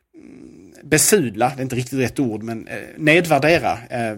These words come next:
märket genom att exempelvis rea ut produkter.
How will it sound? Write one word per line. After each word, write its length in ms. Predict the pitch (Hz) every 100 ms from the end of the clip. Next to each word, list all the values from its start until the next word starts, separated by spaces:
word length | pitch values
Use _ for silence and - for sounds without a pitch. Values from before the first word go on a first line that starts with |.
| 98
märket 760 | 120 127 131 139 - 107 -
genom 300 | 110 107 101
att 140 | 98 107
exempelvis 580 | - 107 104 95 90
rea 380 | 113 117 135 104
ut 220 | 170 -
produkter. 540 | - 110 110 - -